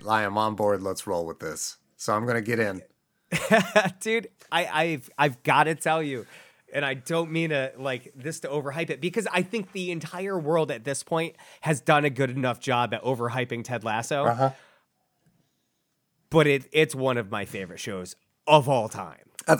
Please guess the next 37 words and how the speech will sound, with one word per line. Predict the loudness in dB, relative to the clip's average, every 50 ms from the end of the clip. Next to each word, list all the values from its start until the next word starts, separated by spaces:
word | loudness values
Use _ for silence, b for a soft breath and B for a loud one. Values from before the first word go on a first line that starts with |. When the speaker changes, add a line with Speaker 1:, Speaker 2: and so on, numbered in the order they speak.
| 6
Speaker 1:
I | 4 4
was | 4 4
worried | 4 4 4 4 6
Speaker 2:
And | 6
Speaker 1:
about | 6 6 6 6 4 0 _
overhype. | 0 0 4 4 4 4 6 4 4 2
That's | -2 -2 0
why | 2 2 4 4
I | 4 4 4
avoided | 2 0 -2 0 0 2 2 4 2
it, | 2 2
because | 0 -4 -4 -4 -4 -2
I | -2 0
heard | 0 0 2 2
nothing. | 0 2 2 2 0 0 -2 -6
Speaker 2:
<sighs> | _ 2
Speaker 1:
But | 4 4 4 6
li-, | 4 0
literally, | 2 4 4 4 4 4 2 2
the, | 2 0 -2 0
what | 2 2 4
I | 4 2
saw | 2 2 2 4 4 4 2
was | 2 0 0
like, | 0 0 0 2 2
"All | 2
right, | 2 2 2
that's | 0 -2 -2 -2
really | -4 -2 -2 0 0 0 -2
good. | -4 -6 -6 -6 -8 -10 -14 -14 _
I | -2 -2
wanna | -2 -2 -2 -4
see | -6 -6 -6
where | -6 -6
this | -8 -10 -10 -10
goes." | -10 -10 -10 -10 -12 -12 -16 -16 _
So, | -12 -10 -10 -10 -12